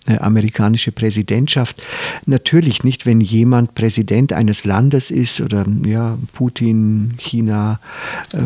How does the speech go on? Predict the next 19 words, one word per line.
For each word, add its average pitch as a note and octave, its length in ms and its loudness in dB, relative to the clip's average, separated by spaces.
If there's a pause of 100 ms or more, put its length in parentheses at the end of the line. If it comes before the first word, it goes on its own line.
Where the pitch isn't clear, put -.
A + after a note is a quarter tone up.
Bolsonaro, A2+ 1000 2
ja, A2+ 340 0
aber A2+ 280 -4
auch A2 180 -4
andere, C#3 500 4
auch - 160 -2
die - 140 -2
Angela A2+ 400 0
Merkel, B2 480 0
auch G2 240 -4
Macron. A#2 520 0 (440)
Natürlich D#3+ 580 2
werden C3 220 4
sie A#2+ 200 0
immer C#3 220 4
daran A#2+ 380 2
gemessen G#2+ 500 2
als A2+ 280 0
Führer, A#2+ 520 4